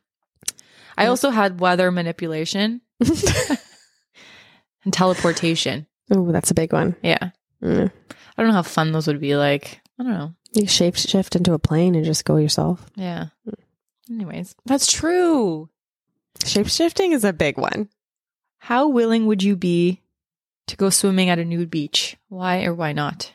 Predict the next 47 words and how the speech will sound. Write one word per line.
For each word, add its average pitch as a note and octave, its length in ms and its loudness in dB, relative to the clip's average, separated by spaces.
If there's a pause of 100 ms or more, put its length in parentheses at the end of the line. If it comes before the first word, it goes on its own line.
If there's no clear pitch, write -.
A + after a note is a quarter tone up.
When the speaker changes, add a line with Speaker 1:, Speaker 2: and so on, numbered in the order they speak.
(140)
Speaker 2:
Mm, E4 680 0 (920)
I'm D4+ 80 2
not F#4+ 180 0
for F#3+ 400 2
or F3 40 4
against D#3+ 440 -2
it. D#3+ 220 -2
I F#3 80 2
wouldn't F#3 160 2
be F#3 80 2
like, D#3+ 340 2 (720)
"Oh, F#3+ 300 2
we're E3 200 2
in E3+ 300 0
this E3+ 180 0
country, - 460 -2 (100)
like, - 200 -6
gotta D#3+ 240 2
find E3 260 2
a E3 60 2
nude E3 260 2
beach." F#3+ 600 2
But F3+ 100 0
if F3+ 100 -2
I F3+ 180 0
ended G3+ 300 0
up D#3+ 180 -2
at D#3 160 -4
one D#3+ 280 0
and F3+ 160 0
had E3 180 -2
a F3+ 60 2
couple E3+ 240 -4
margaritas E3 720 0
in D3 140 -6
me, D3+ 180 0
why B3 160 2
not? F#4 320 0 (120)
Check - 280 -2
it D3+ 80 -2
off D3 180 -6
the E3 80 -6
box. - 680 -4
Speaker 1:
So - 120 -6
you A3 140 -2
do C4 200 0
it? - 200 -2